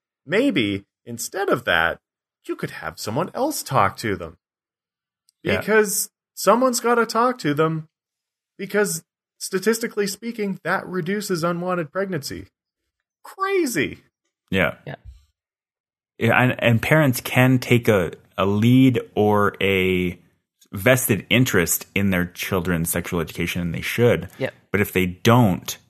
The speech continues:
Speaker 2: it, that doesn't mean that that child should not get that education.
Speaker 3: Yeah.
Speaker 1: Yeah.
Speaker 2: And pretending it doesn't exist is not gonna <laughs> do anything.
Speaker 3: Yeah. And, and I think the other thing I hear is that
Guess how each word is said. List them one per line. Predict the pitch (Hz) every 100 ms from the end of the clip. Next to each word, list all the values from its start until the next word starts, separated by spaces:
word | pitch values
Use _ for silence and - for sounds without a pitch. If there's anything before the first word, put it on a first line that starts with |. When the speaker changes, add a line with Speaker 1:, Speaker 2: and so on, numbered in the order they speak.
| _ _ _ _ _ _ _ _ _ _ -
Speaker 2:
it, | - - _
that | 104 107 107
doesn't | 117 120
mean | 110 104
that | 90
that | 92
child | - 101 87
should | - 90
not | 92 82
get | 90 82
that | 82
education. | 80 - 101 98 - - - _ _
Speaker 3:
Yeah. | 143 - _ -
Speaker 1:
Yeah. | 101 82 _ _ _ _ _ _ _ _ _ _ _ _ -
Speaker 2:
And | 95 90
pretending | - 117 123
it | 117
doesn't | 110 101
exist | 90 85 92 -
is | 85
not | 90 87
gonna | 92 85 82 - -
<laughs> | -
do | - - 104
anything. | 101 - 160 110 104 117
Speaker 3:
Yeah. | 123 - - _ _ - _ _ - - -
And, | 185 165 -
and | 180
I | 170
think | 208 175 143
the | 156
other | 165
thing | 185 180
I | 156
hear | 151
is | 135
that | 135